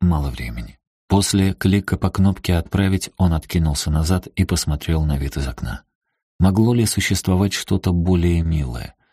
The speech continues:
Между стен гавани скользила рыбацкая лодка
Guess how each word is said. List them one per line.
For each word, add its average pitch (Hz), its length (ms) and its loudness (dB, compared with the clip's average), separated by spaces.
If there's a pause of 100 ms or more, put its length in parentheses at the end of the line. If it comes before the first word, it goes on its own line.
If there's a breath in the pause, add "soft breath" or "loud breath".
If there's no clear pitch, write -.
(180)
Между 87 340 4
стен 85 540 0
гавани 90 560 2
скользила 78 600 0
рыбацкая 78 560 -2
лодка 85 480 0